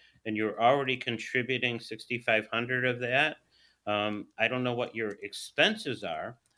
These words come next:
I don't know if you have extra discretionary income. If you do,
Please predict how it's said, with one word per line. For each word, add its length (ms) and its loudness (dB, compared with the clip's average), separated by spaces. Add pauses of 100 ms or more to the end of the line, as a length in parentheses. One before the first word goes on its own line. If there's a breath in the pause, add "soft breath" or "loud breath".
I 80 2
don't 160 0
know 80 2
if 160 -6
you 120 -4
have 420 2 (440)
extra 480 0
discretionary 1000 -2
income. 600 -2 (380)
If 280 0
you 200 0
do, 440 2